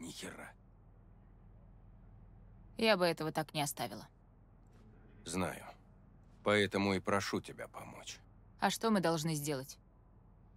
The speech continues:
Speaker 1: Допросить этого овоща у нас не получится, но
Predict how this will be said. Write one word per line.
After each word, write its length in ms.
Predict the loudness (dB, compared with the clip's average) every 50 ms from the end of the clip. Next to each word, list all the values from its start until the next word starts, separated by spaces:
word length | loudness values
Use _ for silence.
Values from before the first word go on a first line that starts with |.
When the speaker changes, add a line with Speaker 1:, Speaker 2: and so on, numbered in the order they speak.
| -8 -4 -2
Speaker 1:
Допросить 600 | 0 0 0 2 4 4 4 4 4 2 2 2 2
этого 240 | 2 4 4 4 6 6 6 6
овоща 320 | 4 4 2 2 2 2
у 80 | 2 4
нас 200 | 2 2 2 0
не 100 | 0 2
получится, 600 | 2 2 4 4 2 0 -2 -4 -6 -6 -8 -8
но 220 | -8 -8 -8 -8